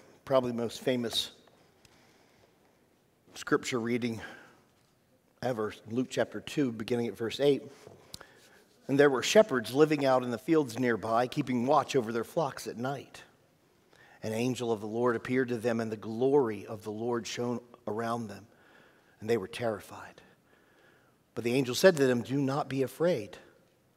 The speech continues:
I bring you good news of great joy that will be for all people. Today, in the town of David, a Savior has been born to you. He is Christ the Lord.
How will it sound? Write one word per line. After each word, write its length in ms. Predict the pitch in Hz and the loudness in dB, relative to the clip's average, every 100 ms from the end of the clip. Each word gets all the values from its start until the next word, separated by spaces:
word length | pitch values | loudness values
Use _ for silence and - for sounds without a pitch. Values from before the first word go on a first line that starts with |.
| - | -2
I 120 | 160 | 0
bring 220 | 165 160 | 2 4
you 100 | 131 | 2
good 560 | 110 87 147 156 165 175 | 0 0 0 2 -2 -4
news 480 | 143 156 151 110 101 | -2 0 -2 -4 -8
of 220 | 120 107 | -10 -10
great 340 | 120 131 151 | -4 -2 -2
joy 400 | 120 127 139 113 | -2 0 2 2
that 220 | 101 131 120 | 0 -4 0
will 340 | 131 123 120 - - - | 2 2 0 -8 -20 -4
be 240 | 127 151 | 0 0
for 220 | 165 - 120 | -2 -4 -4
all 360 | - 135 143 | -2 -2 -4
people. 460 | 147 135 120 98 - - _ _ _ _ _ | -4 -6 -6 -10 -14 -20 _ _ _ _ _
Today, 640 | - 123 127 160 110 95 104 - - - | -4 -2 0 0 0 -6 -14 -20 -14 -6
in 80 | |
the 100 | 120 | -4
town 360 | 92 - 127 139 | -4 -4 -2 -2
of 120 | 139 | -2
David, 460 | 123 123 113 98 101 - - _ - | -2 -2 -2 -8 -18 -20 -20 _ -10
a 60 | |
Savior 560 | - - 135 123 104 104 | -8 -2 0 0 -2 -6
has 120 | 104 | -8
been 180 | - 107 | -8 -10
born 340 | 98 107 113 | -8 -6 -6
to 80 | 101 | -6
you. 300 | 95 98 98 - _ _ _ _ | -10 -12 -14 -20 _ _ _ _
He 160 | - 120 | -2 0
is 160 | 98 - | 0 -2
Christ 640 | - 131 98 - - - - _ - | -4 -4 -4 -6 -12 -14 -20 _ -8
the 120 | 117 | -8
Lord. 460 | 101 117 110 95 | -4 -4 -6 -8